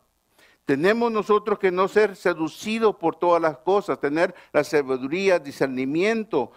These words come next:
en esta vida. Como consecuencia tendremos la corona de la vida, lo que dice Santiago.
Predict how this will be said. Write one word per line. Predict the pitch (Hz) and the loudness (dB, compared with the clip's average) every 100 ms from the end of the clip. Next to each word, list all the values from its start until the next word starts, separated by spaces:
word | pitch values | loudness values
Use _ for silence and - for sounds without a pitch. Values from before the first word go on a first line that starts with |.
| _ | _
en | 120 120 | -6 -2
esta | 170 165 160 | -2 2 0
vida. | 190 240 214 101 - _ _ _ _ - - - - | 0 0 0 -2 -8 _ _ _ _ -20 -20 -20 2
Como | 190 233 233 233 | 2 4 0 2
consecuencia | 196 165 170 - 226 262 254 220 | 0 2 -4 0 0 0 0 0
tendremos | 208 175 165 175 220 226 220 214 - _ | 2 0 0 2 2 2 -2 -2 -8 _
la | 147 151 160 | -2 0 0
corona | 151 156 180 185 | -2 0 0 0
de | 180 180 | 0 2
la | 175 | 2
vida, | 180 220 208 | 0 0 0
lo | 175 165 | 0 -2
que | 165 | -2
dice | 156 185 - 190 185 - _ | -2 -4 0 0 -2 -16 _
Santiago. | - 165 151 196 220 214 151 | 0 0 2 4 6 4 -4